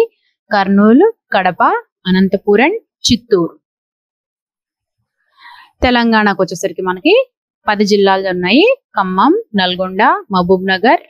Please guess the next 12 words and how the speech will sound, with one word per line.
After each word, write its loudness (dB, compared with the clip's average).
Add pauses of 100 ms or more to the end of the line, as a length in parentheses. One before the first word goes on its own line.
(120)
రంగారెడ్డి, 0 (300)
మెదక్, 0 (720)
నిజామాబాద్, 0 (220)
ఆదిలామా-, 0 (120)
ఆదిలాబాద్, 0 (880)
కరీంనగర్. 0 (1700)
ఇవి -2 (340)
మనకి 0 (180)
తెలంగాణలోని 0 (360)
పది -2
జిల్లాలు 0
అన్నమాట. -8